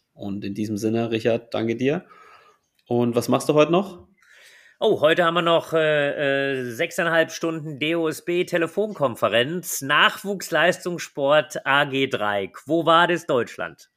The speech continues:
Speaker 1: Oh je, oh je, oh je, das klingt, ähm, nach keinem schönen Nachmittag. <laughs>
Speaker 2: Also sagen wir mal so,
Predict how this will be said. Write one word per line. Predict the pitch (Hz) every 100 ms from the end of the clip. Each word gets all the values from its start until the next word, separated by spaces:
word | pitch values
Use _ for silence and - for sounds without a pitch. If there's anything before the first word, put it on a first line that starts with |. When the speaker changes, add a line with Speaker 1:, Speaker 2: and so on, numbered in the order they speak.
| _ 247 127
Speaker 1:
Oh | 110
je, | 104 104 107
oh | 101
je, | 101 101
oh |
je, | 98 98 98
das | 104 -
klingt, | 120 113 -
ähm, | 110 107 107 104 - _ -
nach | 107
keinem | - 110 104
schönen | - 104 98
Nachmittag. | 98 101 98 98 98 98 -
<laughs> | - - - - _ - 190 190 160
Speaker 2:
Also | 147 156
sagen | 151 202
wir | 185
mal | 170
so, | 147 180